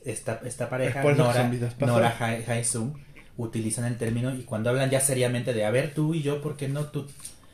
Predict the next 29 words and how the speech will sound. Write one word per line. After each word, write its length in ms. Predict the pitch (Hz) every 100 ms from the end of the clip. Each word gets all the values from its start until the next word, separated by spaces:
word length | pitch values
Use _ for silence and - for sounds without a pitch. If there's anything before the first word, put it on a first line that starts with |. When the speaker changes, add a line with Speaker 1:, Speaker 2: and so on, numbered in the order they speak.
| -
Speaker 1:
Sí, 180 | 220 233
ya 180 | 254
cuando 480 | 254 277 208 135 123
él 260 | 135 151 165
la 80 | 170
ve 120 | 165
casada 500 | 165 156 160 160 151
y 300 | 131 113 117 117
ella 200 | 123 127
se 120 | 131
ve 100 | 123
casada, 480 | 127 - 127 123 -
pero 240 | 110 101
ve 220 | 110 113
a, 400 | 117 107 104 101 - - - - - - - -
al 100 | 190
que, 120 | 214
pues, 180 | 214 196
sí 480 | - - - 311 339
fue 100 | 285
el 80 |
amor 280 | 240 156 165
de 80 | 180
su 140 | 185
vida 240 | 190 190 196
cuando 560 | 196 196 202 196 202
niña, 420 | 208 226 320 277 165
¿no? 220 | 247 339 -
Speaker 2:
Ujú. 280 | 131 147